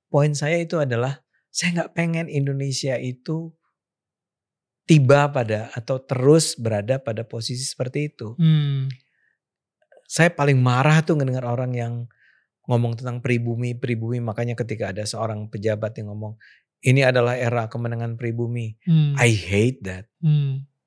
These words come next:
Speaker 1: Maksud lo apa pribumi?
Speaker 2: Hmm.
Speaker 1: Saya bisa sebut teman-teman Cina saya yang jauh lebih pribumi dari kamu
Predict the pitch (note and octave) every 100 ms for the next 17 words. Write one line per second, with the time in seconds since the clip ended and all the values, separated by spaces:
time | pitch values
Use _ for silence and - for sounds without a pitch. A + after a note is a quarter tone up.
0 | _ - A2 - D3 D#3 C3 C#3 D#3 -
1 | A2+ A2+ B2+ A#2+ B2+ B2+ A2 A2+ - F3
2 | D#3 C#3+ C#3+ E3+ C#3+ C#3 B2+ - A#2+ A#2
3 | D#3 D#3 B2+ B2 A#2+ A#2+ A#2 A#2+ A#2 A2+
4 | A2+ G#2+ D3 - - _ A#2 G#2+ G#2+ B2
5 | D3 F3+ E3 C#3 B2+ C3 - A#2+ A#2 D3
6 | F#3 D3+ B2+ B2+ D3+ D#3+ C3+